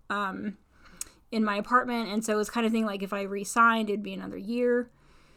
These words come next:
And, um, I, you know, some of it was just like, I mean, now or in a year, you know?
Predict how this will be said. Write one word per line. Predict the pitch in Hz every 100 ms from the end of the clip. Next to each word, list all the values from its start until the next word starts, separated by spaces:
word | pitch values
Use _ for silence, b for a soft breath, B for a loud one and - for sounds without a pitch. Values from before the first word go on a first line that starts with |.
| b b b b _ -
And, | 220 208 202 196 196 202 B B B B -
um, | 202 196 196 202 220 b b b - 226
I, | 220 180 -
you | 247
know, | 226
some | 220 254
of |
it | 240
was | 214
just | 220
like, | 214 202 175 - -
I |
mean, | 214 208 208
now | 202 208 240
or | 226 208 190
in | 196
a |
year, | 202 190 190
you | 240 220
know? | 190 233